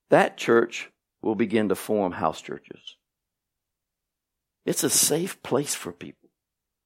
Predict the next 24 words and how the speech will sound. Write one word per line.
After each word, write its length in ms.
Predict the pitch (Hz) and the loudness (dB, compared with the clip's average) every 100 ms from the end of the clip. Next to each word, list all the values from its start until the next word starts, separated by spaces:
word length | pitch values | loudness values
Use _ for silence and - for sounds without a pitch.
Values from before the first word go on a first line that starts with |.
| - | -8
It's 200 | - 139 | -2 2
in 120 | 135 | 4
their 120 | 120 | 2
neighborhood. 560 | 101 107 120 113 117 113 _ _ _ _ _ _ _ | 2 0 0 -4 -6 -8 _ _ _ _ _ _ _
They 120 | 98 | -2
know 240 | 95 104 117 | 2 2 2
the 100 | 117 | 0
person 380 | - 110 - | 0 0 -2
that's 220 | 107 92 - | -8 -8 -4
there. 440 | 95 98 95 92 _ _ _ _ _ _ _ _ _ | -2 -2 -4 -12 _ _ _ _ _ _ _ _ _
Um, 300 | - 85 82 | -2 -2 0
we, 220 | 107 123 90 | 0 0 0
we 180 | 120 | -4
started 460 | 120 - 117 117 104 | -4 4 6 8 6
it 120 | - | 2
this 160 | 110 - | 0 0
past 320 | 123 107 - | 2 2 2
Wednesday. 320 | 101 110 95 | -2 -2 -4
We 140 | 90 95 | 2 4
got 140 | - | 2
Sheila 300 | - 95 87 | 0 -2 -2
Taylor 320 | - 107 95 | 0 0 0
set 220 | - 87 | -2 -2
up. 220 | 85 76 | -2 -4